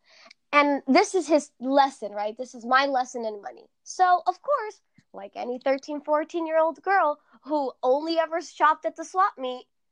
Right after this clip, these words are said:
what does she do when she goes to a department? My credit line was, I don't know, two hundred bucks, okay? Which, when you never had money, is a lot of money,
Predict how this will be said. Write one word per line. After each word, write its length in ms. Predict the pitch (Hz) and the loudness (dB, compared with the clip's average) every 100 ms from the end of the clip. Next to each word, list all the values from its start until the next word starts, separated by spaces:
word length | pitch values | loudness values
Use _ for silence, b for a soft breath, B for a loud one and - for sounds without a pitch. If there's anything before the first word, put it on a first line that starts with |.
| _ - | _ -2
what 220 | 269 302 | 0 0
does 140 | 370 | -4
she 140 | 381 311 | -6 -8
do 280 | 311 339 | -6 -6
when 140 | 359 349 | -6 -8
she 140 | 320 | -4
goes 180 | 285 302 | -2 -2
to 120 | - | -4
a 60 | 320 | -8
department? 500 | 294 - 262 302 311 | -8 -6 -6 -6 -6
My 180 | 330 339 b b b | -6 -6 b b b
credit 320 | - 415 453 | -8 -6 -4
line 260 | 330 339 320 | -4 -4 -4
was, 120 | 269 262 | -8 -12
I 60 | 226 | -14
don't 100 | 202 | -16
know, 80 | - | -16
two 160 | - 226 | -14 -12
hundred 300 | 220 202 196 | -10 -10 -6
bucks, 500 | 190 196 - - - - | -6 -8 -14 -20 -18 -14
okay? 280 | 233 240 247 _ B B B B | -8 -8 -8 _ B B B B
Which, 220 | 370 370 - _ - | 4 4 -8 _ 2
when 180 | 294 320 | 2 4
you 120 | 349 | 4
never 300 | 294 381 349 | 6 6 4
had 160 | 277 | 4
money, 320 | 285 302 277 262 | 4 2 2 -2
is 140 | 269 | -2
a 60 | 247 | 0
lot 280 | 240 285 | 4 2
of 140 | 240 226 | 0 -6
money, 420 | 240 220 214 | -8 -8 -14